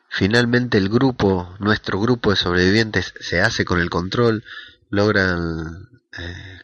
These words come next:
controlar a, a todo el pueblo con las, las bombas que están explotando a un lado y al otro.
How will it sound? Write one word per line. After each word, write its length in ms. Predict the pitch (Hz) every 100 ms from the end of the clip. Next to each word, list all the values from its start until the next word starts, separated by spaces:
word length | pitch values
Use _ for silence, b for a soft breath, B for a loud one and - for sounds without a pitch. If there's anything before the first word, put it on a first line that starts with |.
| -
controlar 560 | 92 90 92 98 107
a, 560 | 98 87 82 80 85 -
a 120 | 87
todo 180 | 92 107
el 80 | 98
pueblo 320 | 117 117 107
con 220 | - 85
las, 400 | 85 82 82 - B B B _ _
las 200 | 90 92
bombas 300 | 104 104 90
que 40 |
están 160 | - 92
explotando 800 | - 90 104 101 98 90 85 -
a 80 | 95
un 180 | 98
lado 500 | 98 107 101 90 85 - B B B
y 120 | -
al 160 | 90 98
otro. 480 | 120 120 117 117